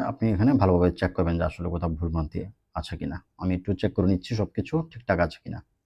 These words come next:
এই দেখেন, এখানে লেখা আছে, "আবেদনপত্রটি সাবমিট করার পূর্বে সকল তথ্য ঠিক আছে কিনা দেখে নিন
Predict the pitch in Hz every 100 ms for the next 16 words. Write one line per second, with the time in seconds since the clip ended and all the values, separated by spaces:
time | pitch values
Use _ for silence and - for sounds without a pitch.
0 | _ _ _ _ _ _ _ _ _ _
1 | _ _ - 107 98 92 90 95 90 113
2 | 107 156 156 - - 92 95 92 - 101
3 | 92 98 101 95 101 - 110 120 123 101
4 | 107 101 95 - 123 123 110 95 - 104
5 | 110 156 _ _ _ - _ - 92 95
6 | 104 92 82